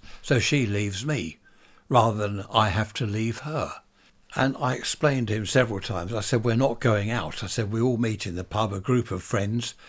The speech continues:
Sometimes I'll pick her up if the weather's bad, or we just all meet in the pub."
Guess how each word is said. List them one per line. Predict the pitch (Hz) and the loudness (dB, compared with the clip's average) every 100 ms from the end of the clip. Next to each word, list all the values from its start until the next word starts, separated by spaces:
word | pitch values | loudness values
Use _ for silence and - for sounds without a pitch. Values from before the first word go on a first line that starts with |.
| - | -8
Sometimes | - 127 113 104 98 | 2 2 4 0 -2
I'll | 101 95 | -4 -2
pick | 117 101 | -4 -2
her | 101 | -2
up | 107 - | -2 -2
if | 90 - | -6 -4
the | 95 | 0
weather's | 110 90 90 78 | 0 0 -4 -4
bad, | 87 92 127 - - | -4 -2 -2 -6 -6
or | 139 123 | 0 2
we | 113 | 2
just | 120 104 | 0 0
all | 120 113 | 2 4
meet | 104 113 113 | 2 0 -2
in | 120 120 | -2 -2
the | |
pub." | 117 156 90 | -4 -4 -4